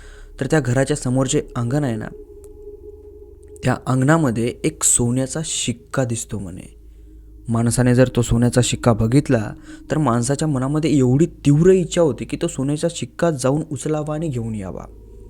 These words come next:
जरी त्या माणसाला या घराचा इतिहास माहीत असला तरीसुद्धा. आणि जर तो माणूस त्या शिक्का उचलण्यासाठी गेला आणि त्याने शिक्का उचलला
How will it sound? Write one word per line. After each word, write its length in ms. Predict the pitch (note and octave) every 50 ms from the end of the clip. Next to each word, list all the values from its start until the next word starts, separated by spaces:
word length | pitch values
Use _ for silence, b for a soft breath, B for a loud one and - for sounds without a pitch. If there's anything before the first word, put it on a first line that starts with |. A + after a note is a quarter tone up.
| B B B B B B - -
जरी 200 | A#2 C3+ D#3+ G3+
त्या 140 | G3 G3+ G3
माणसाला 380 | F#3+ F3 D#3+ D#3+ D#3+ E3 E3
या 120 | D#3+ E3 D#3+
घराचा 300 | C3 B2+ B2+ B2+ C3 C#3
इतिहास 340 | B2+ A#2+ - C3+ B2+ - B2
माहीत 260 | A2+ A2 A#2 A2 A2
असला 220 | G#2+ - B2+ B2+ B2 - -
तरीसुद्धा. 520 | A2+ A2 A2+ - - G2 - - - D#2+ F2+ - - - - - - - - - - - - - - - - - -
आणि 120 | A2 A#2 A#2
जर 120 | B2 A#2+ - -
तो 60 | B2
माणूस 300 | A#2 A#2 A#2+ B2 A#2 - -
त्या 120 | - A#2+ A#2+ A#2
शिक्का 340 | - - A2+ - - - B2+
उचलण्यासाठी 560 | A#2+ A2+ - B2 B2 B2 B2 A#2 B2+ A2+ A#2
गेला 260 | G#2 A2 A#2 A#2+ B2
आणि 140 | A#2+ A2+ A2+
त्याने 200 | G#2 G#2+ G#2+ A#2
शिक्का 320 | A#2 - A#2 - - A#2+
उचलला 600 | A2+ - - A#2 - - E3+ E3+ D#3+ B2+ G#2+ F#2+